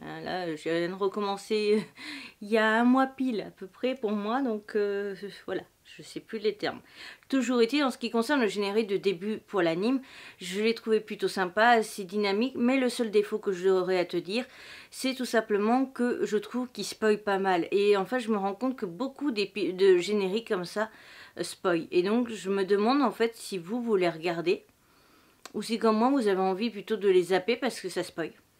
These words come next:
Voilà. Alors, je dis ça tout simplement parce que, en fait, dans le générique, on voit deux maids que l'on rencontre plus tard. C'est-à-dire qu'on en rencontre une à l'épisode six, sur douze,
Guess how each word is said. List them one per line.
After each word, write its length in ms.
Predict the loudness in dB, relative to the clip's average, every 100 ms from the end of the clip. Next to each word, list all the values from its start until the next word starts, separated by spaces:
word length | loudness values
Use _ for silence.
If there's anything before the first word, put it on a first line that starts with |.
| _ _ _ _ -18
Voilà. 320 | -10 -6 -6 -8 _ -20 -20 -20 -20 -6
Alors, 160 | 2 2
je 100 | 2
dis 140 | -2
ça 160 | 0 -2
tout 100 | -2
simplement 440 | -4 -2 0 0
parce 260 | 2 0 0
que, 180 | 0 2
en 160 | 2
fait, 160 | 2 -2
dans 180 | 0 2
le 120 | 2
générique, 560 | 0 0 0 0 0 -2
on 140 | -4 -2
voit 460 | 2 4 4 2 -4 -20
deux 300 | -10 4 6
maids 320 | 6 2 0 -6 -18 _ _ _ _ _ _ _ -20 -20 -20 -8
que 100 | 2
l'on 180 | 4 4
rencontre 420 | 2 0 -2 -4 _
plus 180 | -10
tard. 400 | -6 -8 -10 -20 _ _ _ -20 -20 -20 _
C'est-à-dire 500 | -12 4 4 6 0
qu'on 380 | 2 0 2 2
en 80 | 2
rencontre 460 | 0 -2 -4 -4 -2
une 140 | 0
à 100 | 2
l'épisode 420 | 2 0 -2 -4
six, 380 | -2 -4 -4 -6
sur 220 | -14 -6 -4
douze, 320 | -2 -4